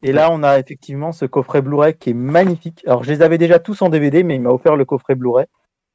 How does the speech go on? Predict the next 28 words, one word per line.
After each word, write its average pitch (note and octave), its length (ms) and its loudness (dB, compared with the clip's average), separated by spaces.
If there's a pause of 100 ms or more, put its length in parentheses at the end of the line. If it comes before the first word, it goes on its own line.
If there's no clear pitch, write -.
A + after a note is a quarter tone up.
(200)
Et, E3+ 340 0
euh, A2+ 760 2 (260)
je A#2+ 140 -16
vais C3+ 200 -6
essayer C3 400 -12
de C3 80 -12
le C#3 60 -4
sortir, D3+ 420 -6
mais A2+ 100 -10
c'est - 100 -20
pas E3+ 100 2
facile D#3+ 360 -4
à A#2+ 40 4
une A#2+ 140 -2
main. D#3+ 200 -4 (680)
Voilà. B2+ 340 4 (1600)
Et C3+ 100 -4
en B2 100 2
fait, E3+ 220 2
c'est, B2+ 340 -6
c'est, C3 360 -4
ça - 340 -12
se - 80 -12
présente D3+ 380 -2
dans B2+ 160 -6
un C3 60 -12
format C3 320 -8
magnifique, E3 580 -10